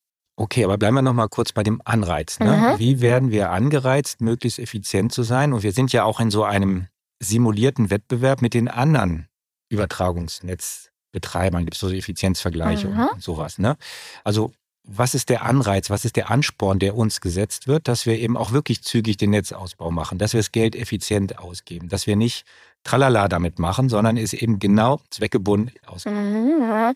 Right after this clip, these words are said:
Speaker 2: Lassen wir erstmal die anderen Ö N B außen vor und gucken auf den intrinsischen,
Speaker 1: Mhm.
Speaker 2: ähm, Anreiz bei uns. Wie vorhin gesagt, die Erlöse, die wir einnehmen dürfen, die werden festgeschrieben. Wenn wir es also schaffen, weil wir besonders effizient agieren, weil wir Innovationen auf den Markt bringen,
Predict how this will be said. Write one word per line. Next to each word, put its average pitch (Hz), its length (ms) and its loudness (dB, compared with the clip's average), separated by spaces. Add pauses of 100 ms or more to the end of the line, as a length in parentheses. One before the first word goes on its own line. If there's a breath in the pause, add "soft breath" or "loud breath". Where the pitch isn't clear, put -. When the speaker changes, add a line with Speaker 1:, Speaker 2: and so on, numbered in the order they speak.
(300 loud breath)
Speaker 2:
Lassen 202 140 4
wir 226 80 0
erstmal 226 220 2
die - 100 -2
anderen 254 420 4
Ö 233 180 6
N 233 120 6
B 226 260 0
außen 214 300 0
vor 233 140 2
und 220 100 0
gucken - 240 -4
auf 202 120 -2
den 190 200 0
intrinsischen, 208 800 2
Speaker 1:
Mhm. 202 100 -2
Speaker 2:
ähm, 180 280 0
Anreiz 196 460 0
bei - 160 -2
uns. 285 240 2
Wie 214 80 -2
vorhin 208 300 2
gesagt, 208 320 -2
die 226 40 0
Erlöse, 226 380 2
die 226 140 0
wir - 80 -2
einnehmen 240 440 4
dürfen, 226 240 0
die 214 140 0
werden 196 220 0
festgeschrieben. - 1040 -6 (480 loud breath)
Wenn 220 140 4
wir 247 80 6
es 254 100 0
also 202 320 0
schaffen, 254 400 0
weil 185 120 2
wir 185 100 4
besonders 208 440 0
effizient 202 800 0
agieren, 196 580 2
weil 190 160 0
wir 190 120 -2
Innovationen 196 640 2
auf 208 120 0
den 202 180 0
Markt 190 220 -2
bringen, 202 220 -2